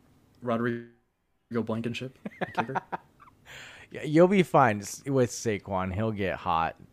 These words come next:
Speaker 2: I wouldn't be too worried. And I think
Speaker 1: I
Speaker 2: Kyle Pitts will do well, especially with the Falcons, because they, they suck. They fucking suck.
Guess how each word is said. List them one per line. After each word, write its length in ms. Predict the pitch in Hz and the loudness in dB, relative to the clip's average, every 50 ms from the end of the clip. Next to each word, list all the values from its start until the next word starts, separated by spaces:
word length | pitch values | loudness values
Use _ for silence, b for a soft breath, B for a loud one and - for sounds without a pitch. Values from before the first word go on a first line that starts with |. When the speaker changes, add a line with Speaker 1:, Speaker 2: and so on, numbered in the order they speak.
| _ - | _ -6
Speaker 2:
I 140 | 107 107 | -4 -2
wouldn't 220 | 101 98 92 87 80 | -2 -4 -4 -6 -8
be 80 | 87 85 | -10 -12
too 180 | - - 98 | -10 -10 -8
worried. 280 | 90 87 85 87 85 - | -6 -6 -6 -6 -6 -6
And 180 | - 120 127 113 | -4 -4 -2 0
I 140 | 123 135 131 | 0 0 2
think 160 | 143 135 120 | 2 0 0
Speaker 1:
I 80 | 113 117 | 2 2
Speaker 2:
Kyle 180 | 123 120 113 | 4 4 2
Pitts 300 | 107 117 117 110 - - | 2 0 -2 -2 -2 -4
will 80 | 104 101 | -6 -6
do 200 | 85 101 95 90 | -4 -4 -4 -4
well, 300 | 87 87 87 85 85 B B B B B B | -2 -2 -2 -4 -4 B B B B B B
especially 540 | 131 117 - 160 160 147 - 147 151 156 147 | -10 -2 2 2 2 2 2 2 2 2 4
with 320 | 131 127 123 117 - - _ _ _ _ _ - | 4 4 4 2 0 -4 _ _ _ _ _ -2
the 140 | 131 127 113 | -2 -2 0
Falcons, 540 | - 113 104 104 104 - - 107 104 98 | 2 2 2 2 2 0 -2 -4 -4 -4
because 540 | 90 87 104 92 - 98 95 90 82 - - - _ _ _ - | -6 -8 -8 -8 -6 -6 -6 -6 -8 -12 -16 -18 _ _ _ -10
they, 420 | 101 107 110 113 117 120 120 117 b b b b b b b b b _ | -6 -2 0 2 2 2 2 0 b b b b b b b b b _
they 140 | 135 147 139 | 2 2 2
suck. 560 | - - - - 117 101 87 - - - - _ _ _ _ _ _ _ _ _ _ | 2 -2 -4 -4 -2 -2 -2 -4 -6 -12 -20 _ _ _ _ _ _ _ _ _ _
They 120 | - 113 123 | -6 -6 -6
fucking 420 | - - 147 131 - - 107 90 | -4 -2 -2 -2 0 -2 -6 -8
suck. 460 | - - - - - 87 65 - - | -8 -10 -10 -6 -4 -4 -4 -6 -8